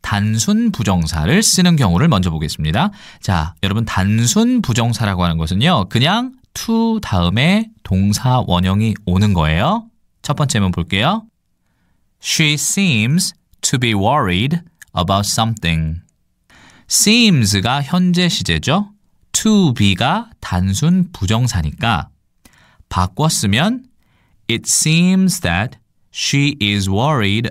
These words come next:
about something. it, that으로 풀었어도 시제는 둘 다 현재 시제로 일치해야 돼요. 그렇죠. 단순 부정사니까 같은 시제라는 겁니다.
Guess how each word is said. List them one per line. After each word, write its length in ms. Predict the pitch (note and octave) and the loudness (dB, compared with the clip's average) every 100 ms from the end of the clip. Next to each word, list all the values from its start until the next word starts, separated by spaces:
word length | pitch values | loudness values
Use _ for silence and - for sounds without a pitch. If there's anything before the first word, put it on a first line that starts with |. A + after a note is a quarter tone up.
| F#2 | -4
about 300 | F2 F2 G2 | -2 0 0
something. 680 | - G#2+ G2+ F2 E2 D#2 D#2+ _ _ _ _ _ _ _ _ _ _ _ _ _ D#3+ | -2 -2 -2 -2 -2 -4 -8 _ _ _ _ _ _ _ _ _ _ _ _ _ 2
it, 200 | A3 G#3 - _ _ _ _ A#2+ | 2 0 -12 _ _ _ _ -4
that으로 680 | B2+ D#3+ F3 - A2 A2+ A#2 | 0 0 -2 -4 0 0 -2
풀었어도 880 | - G#3+ A3+ G#3+ G#2+ F#2+ C#3 F2+ D#2+ - - | -4 0 0 0 0 2 2 0 -4 -20 -8
시제는 680 | - D3 B2 F#2+ A#2+ F3 G3+ | -2 0 2 2 2 0 -2
둘 360 | - G#2 G2+ G#2 | -2 2 2 2
다 300 | B2 D#3 F3 | 0 0 -2
현재 640 | - G3 G3+ G3 G3 G3 | -2 0 2 2 2 0
시제로 640 | F#3+ G#2+ G2 E2+ A#2 C3 - | 0 -2 0 0 0 -2 -2
일치해야 720 | C#3 F3+ - - E3 D3+ A2 | 0 2 0 0 2 2 2
돼요. 320 | D2+ C#2+ C#2+ - _ _ - | 0 -2 -4 -12 _ _ -4
그렇죠. 500 | - A#3 F3+ G3 G#2+ | -2 2 2 2 0
단순 580 | - D#2+ E2+ E2+ E3+ G3+ | -2 -2 0 2 2 0
부정사니까 840 | - - G2+ B2+ F#2 D2+ - F#2 - - - - | -2 -2 0 0 -2 -2 -4 -4 -6 -20 -20 -8
같은 540 | - F3+ - G#3+ B3+ | -6 -6 -2 -2 0
시제라는 640 | A#3+ E3+ D3+ C3 E2+ G2+ | 0 0 0 0 0 0
겁니다. 400 | D#3+ F2+ D2+ C#2 | 0 0 -2 -6